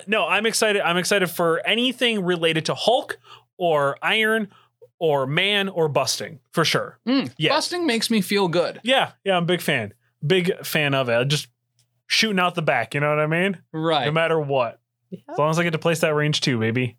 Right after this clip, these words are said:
Speaker 2: Mm-hmm.
Speaker 1: You know? Um, I like Magic. Magic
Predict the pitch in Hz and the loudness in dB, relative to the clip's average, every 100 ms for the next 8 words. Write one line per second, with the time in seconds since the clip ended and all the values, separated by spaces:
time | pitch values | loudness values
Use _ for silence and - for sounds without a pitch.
0 | - 117 135 147 165 - _ _ _ _ | -10 -4 -2 -2 -2 -8 _ _ _ _
1 | - - - - 160 156 151 - 151 165 | -20 -20 -16 -4 0 2 0 -6 0 2
2 | 165 139 127 151 170 156 139 139 147 | 0 0 0 2 0 -2 0 0 0